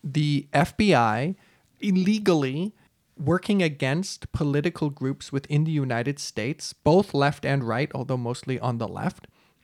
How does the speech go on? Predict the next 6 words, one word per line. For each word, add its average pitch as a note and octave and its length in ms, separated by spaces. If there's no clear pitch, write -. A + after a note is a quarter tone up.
uh, C3 240
infiltrating E3 760
them, D3 300
disrupting C#3+ 720
them, C3+ 540
um, A#2+ 400